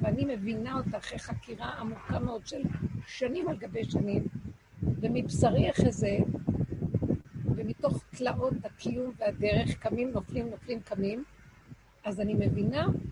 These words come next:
מה הכוונה שלושה תהליכים שצריכים לעבור אותם. ואני מייחסת אותם למצב הזה. אליהו הנביא יבוא להראות לנו שאנחנו בעצם תקועים בתודעה שאפילו לא יודעים שאנחנו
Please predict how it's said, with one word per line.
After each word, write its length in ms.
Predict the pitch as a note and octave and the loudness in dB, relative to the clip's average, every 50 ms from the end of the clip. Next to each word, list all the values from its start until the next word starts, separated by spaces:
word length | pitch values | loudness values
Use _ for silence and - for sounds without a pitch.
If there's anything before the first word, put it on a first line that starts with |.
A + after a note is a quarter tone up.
| - - - - - - - - - - - - | 2 2 2 0 -2 -4 -4 -4 -6 -10 -8 -2
מה 160 | - A#3+ C#4+ | 2 4 4
הכוונה 640 | D4+ - - - - - A3+ G#3+ G#3 A3+ B3 C#4 D#4+ G4 F#4+ - - - | 4 2 0 -4 -4 -2 -2 -2 -2 -2 -2 -2 -4 -4 -6 -12 -16 -16
שלושה 440 | - - - D4+ - - - C4 C4 B3+ - | -12 -8 -6 -6 -6 -4 -4 -2 -2 -2 0
תהליכים 560 | - A#3+ A#3 G#3+ G#3 G3 - - A3+ A3 G#3 F#3 - - - - - - - - | -2 -2 -2 -2 -2 -2 0 2 2 2 2 0 -4 -6 -4 -2 -2 -4 -4 -4
שצריכים 340 | G3+ G3 - - - - A3 | -6 -6 -4 -4 -4 -2 -2
לעבור 300 | A3 G3+ F3+ - G3 F3+ | -2 -4 -4 -2 -4 -4
אותם. 280 | F#3+ F3+ - - F3+ D#3 - - - - - - - - - - | -4 -4 -8 -12 -14 -14 -12 -8 -8 -6 -6 -6 -6 -6 -2 -2
ואני 180 | - G3+ A3 C4 | 0 0 2 2
מייחסת 520 | C4+ C4+ C4 C4+ - D#4 D#4+ D4+ - - | 2 4 4 6 6 6 6 4 2 -4
אותם 340 | D#4+ - - C4+ C4 C4 C4 C4+ - - - - | -8 -4 -2 -2 -2 -2 -2 -6 -10 -14 -12 -6
למצב 500 | A3 G#3+ G3+ G#3 G3+ - G#3 G#3+ G#3+ G#3 | -6 -4 -4 -4 -4 0 0 0 2 0
הזה. 240 | G3+ - - F#3 F3 - - - - - - - - - - - - - - | -2 -4 -4 -6 -6 -6 -6 -6 -6 -6 -6 -6 -6 -6 -6 -6 -4 -2 -2
אליהו 360 | G3 G#3 G#3 A3 A#3+ C4 C#4 | -2 0 0 0 2 2 4
הנביא 340 | C#4+ C#4 C#4 B3 - C4 B3+ | 4 4 2 2 0 0 0
יבוא 180 | B3 A#3+ A#3+ A#3 | 0 0 0 2
להראות 340 | A3+ A3+ A3+ - C#4+ - - | 4 6 6 6 6 4 0
לנו 200 | C4+ B3+ B3+ C4 | -2 -2 -2 -2
שאנחנו 440 | - A#3 G#3 A3+ A3+ - - G#3 | -4 -4 -2 -4 -4 -4 -4 -2
בעצם 680 | G#3 - G#3+ - - - C4 C4+ C#4 - - C#4 C#4 C4+ C4+ - - - - - - - - - - - - - - - - - - - - - - | 0 0 0 0 0 2 2 2 2 4 4 4 4 4 2 -2 -2 -2 -2 -2 -2 -2 -2 -4 -6 -6 -6 -6 -6 -10 -10 -6 -6 -4 -4 -4 -6
תקועים 480 | - - - B3 B3 B3+ C#4+ D4+ D4 | -6 -6 -4 -2 0 0 2 0 0
בתודעה 600 | B3+ B3+ - - B3 A3 G3 G#3 A3+ A#3 A#3+ C4+ - | -2 -4 -4 -4 -4 -4 -4 -4 -2 -2 -2 -2 -4
שאפילו 380 | - - - - C#4 C4+ C4 | -6 -8 -6 -4 -2 -2 0
לא 140 | B3 B3 - | 2 2 2
יודעים 460 | - C#4+ C4 - - - C4+ D4 D#4 | 4 4 4 4 4 2 2 2 0
שאנחנו 500 | - - - B3 A#3 A#3 - - - - | 0 -2 -2 -2 -2 -2 -2 -2 -2 -2